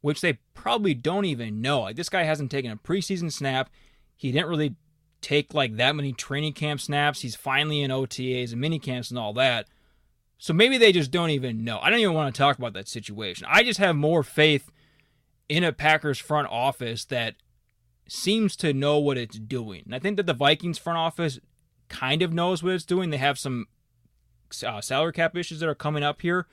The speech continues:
and not to mention their shit offensive line play, but it seems like they've put money in the right spots generally. There's no, I, I like Justin Fields. I think it was a good pick and all that, but there's no confidence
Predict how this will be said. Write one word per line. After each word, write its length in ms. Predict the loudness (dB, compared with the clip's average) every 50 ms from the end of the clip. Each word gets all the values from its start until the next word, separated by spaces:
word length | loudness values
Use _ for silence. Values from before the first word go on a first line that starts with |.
| _ _ _ _ _ _ _ _ _ _ -4
and 500 | -2 0 0 2 2 0 0 -2 -4 -6 _ _ _ _ _ _ _ _ -12
not 320 | -8 -4 -2 -2 -2 -2
to 80 | -2 -4
mention 340 | -4 -4 -4 -4 -4 -6 -4
their 160 | -4 -6 -6
shit 260 | -6 -2 -2 -2 0
offensive 460 | 0 -2 -4 -4 -4 -6 -6 -6 -8 -8
line 300 | -6 -6 -4 -4 -6 -4
play, 180 | -2 -2 0
but 180 | 0 0 0 0
it 120 | -2 -2
seems 300 | 0 -2 0 0 2 4
like 160 | 2 2 2
they've 200 | 2 -2 -2 -2
put 200 | -2 -4 -4 -2
money 280 | -2 -2 -2 -2 -2 -2
in 120 | -4 -4
the 80 | -6 -6
right 240 | -6 -6 -6 -6 -8
spots 400 | -8 -6 -6 -6 -6 -6 -8 -14 -16 -12
generally. 640 | -8 -6 -4 -4 -4 -6 -8 -10 -14 -18 -20 -20 _ _ _ _ _ _ _ _ _ _ _ _ _ _ _
There's 300 | 2 4 4 4 4 2
no, 520 | 0 0 2 4 6 6 6 6 4 2 -2 _ -16 -16 -10 -4
I, 260 | 0 2 4 2 2 0 _ 0
I 100 | 2 2
like 340 | 2 2 2 2 2 2 2
Justin 360 | 0 -2 -2 0 -2 -6 -8
Fields. 320 | -4 0 0 0 0 0
I 40 | -4
think 140 | -6 -8 -8
it 40 | -8
was 180 | -10 -12 -12
a 40 | -14
good 360 | -16 -10 -6 -6 -6 -6 -4
pick 260 | -2 0 0 0 -2 -4
and 80 | -6
all 220 | -4 -2 -2 0 0
that, 260 | 0 0 -2 -2 -2
but 160 | -6 -2 -2
there's 220 | -2 -2 0 -2
no 260 | -2 0 2 2 0 0
confidence 800 | -2 -4 -4 -2 -2 -2 -4 -4 -6 -6 -6 -8 -10 -14 -18